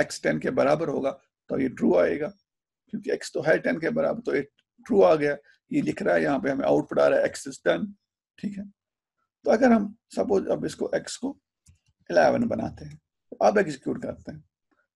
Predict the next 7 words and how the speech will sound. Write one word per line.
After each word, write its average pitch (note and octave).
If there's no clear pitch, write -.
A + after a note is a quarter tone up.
अब E3+
execute G3
किया, -
ये F#3
सीधे G#3
आ D3
गया C#3+